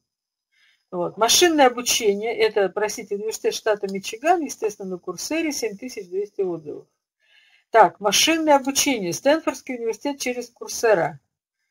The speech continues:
А, триста пятьдесят отзывов, рейтинг тоже пять. <clears throat> Это тот курс, который предложил Эндрю Энг, когда он снова вернулся в Курсеру. То есть, эм, <clears throat> Эндрю, вы помните, да, что Дафна Коллер, Эндрю Энг,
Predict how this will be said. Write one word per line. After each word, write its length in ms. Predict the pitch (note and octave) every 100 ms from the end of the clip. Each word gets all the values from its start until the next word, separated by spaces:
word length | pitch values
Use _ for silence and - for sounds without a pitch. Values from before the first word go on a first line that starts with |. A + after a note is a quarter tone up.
| _ _
А, 240 | - E3+
триста 400 | D3+ B3 D4 -
пятьдесят 520 | - C4+ B3 A#3+ G3+ G3
отзывов, 500 | F3+ E3+ C4+ E4 -
рейтинг 380 | A#3 C4 B3+
тоже 240 | - A3+ B3
пять. 420 | - F#3+ C#3+ - _ _ _
<clears throat> 100 | -
Это 640 | C#4 C#4 B3+ D4 D4 A#3
тот 240 | - C#4+ B3
курс, 500 | - D#4 F#4+ - -
который 520 | _ G3+ G3+ D#4+ D4
предложил 600 | B3+ A#3 A3 A3 C4+ C4+
Эндрю 380 | A3 A#3 G#3+ G3+
Энг, 420 | G3+ C4 D#4+ -
когда 280 | - A3 G#3+
он 80 | G3
снова 380 | - A3+ C4 B3+
вернулся 540 | G#3 G#3 G#3 A3 -
в 80 | A3+
Курсеру. 520 | - A3 - G3 D#3 - _ _ _
То 80 | A#3+
есть, 180 | -
эм, 480 | - G3+ G#3 G3 F#3+ -
<clears throat> 500 | D4 D#4 G#3+ F3 -
Эндрю, 400 | B3 C4+ A#3 G3+
вы 120 | B3+
помните, 440 | B3+ G#3 F3 D3
да, 240 | E3+ B3+ E4
что 320 | - F#3+ -
Дафна 380 | E3+ C4+ D4+ D4+
Коллер, 420 | - G#3 F#3 F3
Эндрю 460 | F#3+ A3+ C#4 C#4+ -
Энг, 380 | G3 F#3+ F#3+